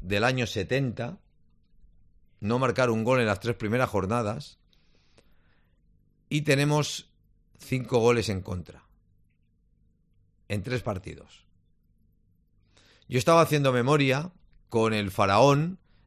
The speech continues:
En los tres primeros partidos tuvimos dos puntos, que fue, perdimos en Sevilla seis cuatro, en casa empatamos a dos con el Málaga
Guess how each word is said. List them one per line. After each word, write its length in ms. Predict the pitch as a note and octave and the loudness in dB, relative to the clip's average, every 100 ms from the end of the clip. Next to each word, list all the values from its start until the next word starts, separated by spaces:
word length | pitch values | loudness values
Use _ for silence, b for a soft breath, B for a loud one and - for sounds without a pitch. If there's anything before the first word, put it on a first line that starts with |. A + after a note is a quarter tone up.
| _ | _
En 120 | - G#2 | -4 -2
los 120 | F#2+ | -2
tres 140 | A#2 | -4
primeros 360 | - C#3 C3 A#2+ | -2 0 0 0
partidos 760 | A2+ F#2+ D3 B2+ C#3+ - - _ _ _ _ _ _ _ _ _ _ _ _ _ _ - | -2 0 0 0 -2 -6 -18 _ _ _ _ _ _ _ _ _ _ _ _ _ _ -2
tuvimos 400 | A#2+ B2+ C#3+ A#2+ | 2 2 2 0
dos 160 | A2+ | -2
puntos, 640 | - F3 - - - - _ _ _ _ _ _ _ _ _ _ | 0 -2 -4 -10 -14 -20 _ _ _ _ _ _ _ _ _ _
que 100 | - | -12
fue, 220 | F#2 B2+ | -2 0
perdimos 400 | A2 G2+ B2+ C#3 | 0 0 0 0
en 80 | C3+ | -2
Sevilla 480 | - A#2+ C#3+ B2 F#2 | -2 0 0 0 -2
seis 320 | - C#3 - | 0 -2 -2
cuatro, 580 | C3 C#3+ C#3 C3 D#3 G3+ _ _ _ _ _ _ - | 4 4 4 0 -2 -6 _ _ _ _ _ _ -4
en 220 | A2 G#2+ | -2 0
casa 260 | C3 C#3+ C#3 | 2 2 0
empatamos 520 | G2+ G2 A#2 C3+ B2+ | -2 -2 0 -2 0
a 100 | A#2+ | 0
dos 280 | C#3 D3+ D3 | 0 -2 -4
con 180 | G#2 G2+ | -6 -4
el 120 | G#2 | -2
Málaga 520 | C3+ B2+ A#2+ C#3+ | -2 -2 -4 -8